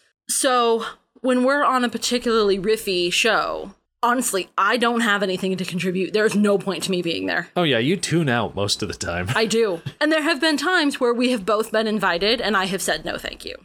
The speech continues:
Speaker 1: And just you show up. And that is absolutely fine. It's usually the ones where either I know that I'm gonna have a hard time getting a word in edgewise,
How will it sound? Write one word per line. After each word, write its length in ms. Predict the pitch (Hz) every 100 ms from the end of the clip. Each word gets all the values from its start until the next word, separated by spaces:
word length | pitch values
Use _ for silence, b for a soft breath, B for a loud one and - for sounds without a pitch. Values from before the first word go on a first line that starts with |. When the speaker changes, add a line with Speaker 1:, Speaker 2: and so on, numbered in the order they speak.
| _ _ 208
Speaker 1:
And 420 | 208 180 175 -
just 240 | 220 202
you 100 | 190
show 240 | 170 170 -
up. 240 | - - - _ _
And 360 | 233 233 220 175
that 180 | 220 220
is 180 | 247 247
absolutely 500 | 233 233 - 269 262
fine. 420 | 254 240 233 302 - -
It's 200 | 262 -
usually 460 | 202 233 240 269 262
the 120 | 262
ones 500 | 240 226 240 269 262 208
where 640 | 220 220 214 202 196 185 _ _ -
either 360 | 240 226 226 -
I 220 | 196 214
know 680 | 226 208 202 214 226 214 - _ -
that 100 | 214
I'm 480 | 196 208 208 202 196
gonna 200 | 214 208
have 180 | 202 190
a 40 |
hard 220 | 202 202
time 200 | 208 202
getting 220 | 202 202
a 40 | 190
word 220 | 190 190
in 100 | 196
edgewise, 640 | 190 196 208 220 285 -